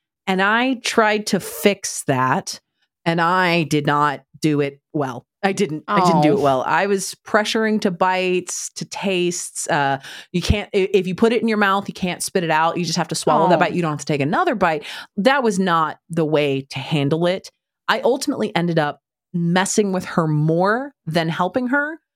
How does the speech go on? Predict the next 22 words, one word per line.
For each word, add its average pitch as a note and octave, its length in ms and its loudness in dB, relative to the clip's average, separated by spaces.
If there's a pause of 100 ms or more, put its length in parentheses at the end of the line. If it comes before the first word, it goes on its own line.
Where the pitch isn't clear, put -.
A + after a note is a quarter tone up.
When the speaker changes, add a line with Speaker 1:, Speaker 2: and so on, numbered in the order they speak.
(420)
Speaker 1:
I, F#3 380 2
Speaker 2:
Mm-hmm. D#3+ 40 0
Speaker 1:
I E3+ 40 0
had G3 180 -2
to G#3+ 60 2
reverse F#3 340 0
course. - 580 -2 (280)
Now, G#3 240 -2 (260)
we F#3+ 240 0
have F3 460 0
had D#3 320 -2
really A3 160 2
good A3 180 0
conversations. F#3+ 640 0
I E3+ 60 0
figured G3 320 0
out F#3 120 0
where F3+ 120 0
that E3+ 100 -2
hang E3+ 240 -2
up F#3+ 160 -6
was. A3 320 -2